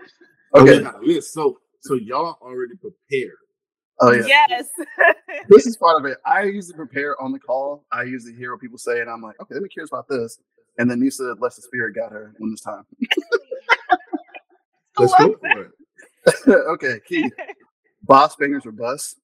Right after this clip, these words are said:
Speaker 2: Honey buns.
Speaker 1: Oh, banger. <laughs> Banger. Put the peanut butter on it, heat it up. Banger. I,
Speaker 2: I have not
Speaker 1: I
Speaker 2: tried the peanut butter. You fucked it up just now. Hold on.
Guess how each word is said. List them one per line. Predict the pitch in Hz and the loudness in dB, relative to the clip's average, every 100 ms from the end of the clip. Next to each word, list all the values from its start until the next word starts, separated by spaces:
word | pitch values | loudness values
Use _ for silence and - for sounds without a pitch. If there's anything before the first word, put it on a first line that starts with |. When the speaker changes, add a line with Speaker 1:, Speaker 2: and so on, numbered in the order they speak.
| _ | _
Speaker 2:
Honey | 123 120 | -2 -2
buns. | 107 101 98 - _ _ _ _ _ _ _ _ _ _ - | -4 -12 -18 -20 _ _ _ _ _ _ _ _ _ _ 2
Speaker 1:
Oh, | 123 101 - _ - | 2 2 -4 _ -12
banger. | 104 117 113 82 80 - _ _ _ _ _ - | -10 -10 -12 -20 -20 -20 _ _ _ _ _ -18
<laughs> | 214 - - - 311 - - - - _ _ _ _ - | -8 -2 -2 -2 -6 -8 -16 -16 -18 _ _ _ _ -4
Banger. | 131 131 165 - - _ _ _ _ _ _ _ - | 2 4 4 0 -18 _ _ _ _ _ _ _ 4
Put | 202 - | 4 4
the | 127 | -2
peanut | - 190 214 196 | -2 -6 -4 -8
butter | 196 196 165 - | -10 -12 -12 -8
on | 196 208 220 | -8 -6 -6
it, | 214 147 | -8 -10
heat | - 214 _ - | -16 -20 _ -4
it | |
up. | 320 233 _ _ _ _ _ _ _ | -4 -4 _ _ _ _ _ _ _
Banger. | 131 135 104 98 _ - | -6 -4 -6 -14 _ -20
I, | 117 - | -14 -2
Speaker 2:
I | 214 | 0
have | 220 | 0
not | 202 | -2
Speaker 1:
I | |
Speaker 2:
tried | 196 165 | -2 -4
the | |
peanut | 220 180 147 | -6 -8 -8
butter. | 123 123 | -12 -10
You | 254 233 | -10 -6
fucked | - - | -6 -6
it | 156 | -12
up | 131 | -12
just | 123 | -10
now. | 127 120 | -8 -4
Hold | 160 | -6
on. | 143 117 | -8 -14